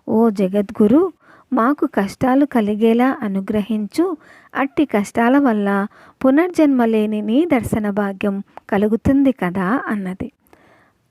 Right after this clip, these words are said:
"అదేమిటత్తా?" అని కృష్ణుడు అడిగితే, "అవును బాబు,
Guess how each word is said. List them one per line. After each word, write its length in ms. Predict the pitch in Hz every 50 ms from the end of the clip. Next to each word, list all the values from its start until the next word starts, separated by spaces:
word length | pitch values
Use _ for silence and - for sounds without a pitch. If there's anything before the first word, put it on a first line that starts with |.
| - - 214
"అదేమిటత్తా?" 1000 | 208 208 214 220 262 294 330 311 - 254 208 - _ - 175 208 262 359 392 - _ _ -
అని 160 | 247 247 247
కృష్ణుడు 520 | 233 - - - - - - 220 220 208 208
అడిగితే, 600 | 196 190 196 196 214 - - 302 370 427 381 - _ _ _ _ - _ - -
"అవును 340 | 208 202 226 254 240 277 277
బాబు, 540 | 269 240 220 220 196 208 202 202 196 214